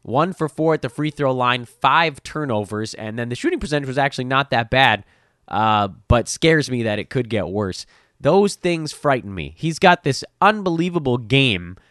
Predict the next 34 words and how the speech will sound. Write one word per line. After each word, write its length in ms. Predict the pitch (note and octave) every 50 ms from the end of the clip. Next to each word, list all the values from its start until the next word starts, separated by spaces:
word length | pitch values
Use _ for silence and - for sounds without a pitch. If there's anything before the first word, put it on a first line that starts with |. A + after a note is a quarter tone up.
| _ _ _ _
but 280 | - C3+ B2+ - _ -
from 180 | - C3+ B2+ A#2+
a 80 | G#2+
fantasy 480 | - _ D3+ E3+ G#3 A#3 A#3 - - C#3+
standpoint, 540 | - - D3 B2 A2+ G#2+ - B2 A#2+ E2+ G#2
he 80 | A#2
has 320 | A#2 B2+ D3+ E3+ E3+ D3 B2+
negatives, 760 | B2 B2+ C3+ D3 D#3+ F3 D#3 C3+ G2+ E2 D2+ C#2 - - -
and 160 | - G2 A#2+
those 200 | C#3+ F3+ G3+ G#3+
are 60 | G#3+ F3
hard 360 | - - E3+ F#3 G3+ F#3+ E3 -
to 100 | D#3 C#3
adjust 460 | B2+ A#2 - C3+ D3+ E3+ - - -
for 340 | - - A2 G2 F#2+ F#2+ - - _ _ _ _ _ _ _ -
in 140 | D#3 D#3+ D#3
a 80 | C#3+ A#2+
roto 480 | A2+ A#2+ D3 E3 F#3 F3+ D#3 A#2+ G#2
format. 500 | - - G#2+ G2 F2 F2 F2+ D#2+ D2 - - _ _ - _ _ _ _ _ _ _
The 80 | - B2
guy 200 | F3 G#3 D4+ C#4+
that 140 | G#3+ D#3
really 320 | C3+ C#3 F#3 C4 C#4+ G#3 D3+
freaked 320 | - - B2 A2 - -
me 140 | G2+ G2 F2
out, 220 | D#2+ E2 E2+ -
forget 240 | - C#3 F#3 - -
LeVert, 360 | D3 B2+ A#2 D3 E3 D#3+ C#3
was 120 | A#2 A2+ -
Spencer 340 | - - D#3 F3 - C3 A2
Dinwiddie. 440 | G#2+ A2+ C3 B2+ A2+ F#2 D2+ C#2+
He 120 | E2+ G#2 G#2
only 260 | G2 C#3+ G3+ A3 G3+
played 280 | - - C3 A2+ -